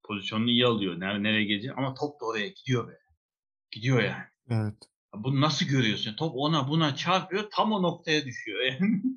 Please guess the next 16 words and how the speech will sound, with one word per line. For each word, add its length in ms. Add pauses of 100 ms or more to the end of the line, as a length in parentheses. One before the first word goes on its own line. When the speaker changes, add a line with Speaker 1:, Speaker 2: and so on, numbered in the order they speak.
(600)
Speaker 1:
inanılmaz 340
da 120
bir 160
kısmet 440
var. 180
Ki 120
bu 40
Choupo-Moting'de 800
de 240
vardı. 360 (320)
Onu 160
da 60
bu 100
maç 260
gördük. 340 (920)
Ee, 80